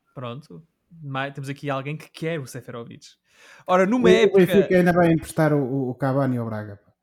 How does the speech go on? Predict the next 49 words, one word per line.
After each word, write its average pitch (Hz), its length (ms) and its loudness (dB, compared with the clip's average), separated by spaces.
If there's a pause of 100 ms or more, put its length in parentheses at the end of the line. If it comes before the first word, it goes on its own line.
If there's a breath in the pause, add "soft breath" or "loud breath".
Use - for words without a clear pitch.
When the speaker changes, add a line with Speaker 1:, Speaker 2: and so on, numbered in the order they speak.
(120)
Speaker 1:
Exato. 123 400 -10 (240)
<laughs> 143 320 -6
É, 214 120 -8
o 180 80 -6
Cavani 151 300 0
está 180 140 -4
em 175 40 -6
fim 202 100 -4
de 190 60 -6
contrato 160 380 -4
com 175 80 -12
o - 20 -10
Manchester, 151 420 -12
portanto, - 240 -20
falta 120 240 -14
Speaker 2:
Com, 147 80 -6
com - 60 -16
Speaker 1:
perfeitamente. 123 360 -10
Speaker 2:
certeza. 147 300 -2
Speaker 1:
Agora 180 320 6
é 185 40 2
que 160 60 -4
ele 165 60 -4
vem 165 80 -4
para 147 100 -6
o - 20 -6
Benfica 139 400 -10
e 160 60 -10
depois 135 220 -16
será 117 160 -16
emprestado. - 360 -18 (420 loud breath)
Ah, 190 360 6 (100)
mas 208 200 4
numa 269 220 2
época 220 340 0
em 165 100 -2
que, 175 80 -8
mais 196 300 2
uma 202 160 0
vez, 165 320 -2
Seferovic 175 580 -4
partiu 175 400 -6
como 175 220 -6
a 160 60 0
última 214 400 0
opção 185 280 -6
para 156 140 -6
o 147 60 -4
ataque, 131 380 -10